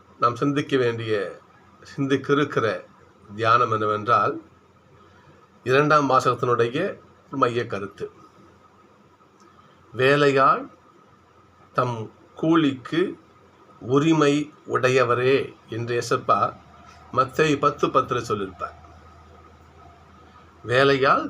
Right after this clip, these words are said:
தம் கூலிக்கு உரிமை உடையவர்", வேலை செய்றாரு இல்லையா,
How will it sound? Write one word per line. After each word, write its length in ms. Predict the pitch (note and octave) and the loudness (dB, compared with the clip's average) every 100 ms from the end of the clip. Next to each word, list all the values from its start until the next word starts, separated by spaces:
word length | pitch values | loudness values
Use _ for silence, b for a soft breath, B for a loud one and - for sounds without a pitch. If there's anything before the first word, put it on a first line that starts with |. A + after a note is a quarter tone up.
| - | -4
தம் 200 | D3 D3+ | -4 -2
கூலிக்கு 400 | - G3 G3+ F3+ | 0 0 0 -2
உரிமை 160 | F3+ F#3 | 0 2
உடையவர்", 360 | F3 D3 G#2 - - - - - - - - - | 0 -2 -6 -12 -20 -20 -20 -20 -20 -20 -16 -2
வேலை 180 | C#3 F3+ | 0 0
செய்றாரு 220 | F3 D#3+ E3 | 2 2 2
இல்லையா, 320 | D#3+ E3 | 0 0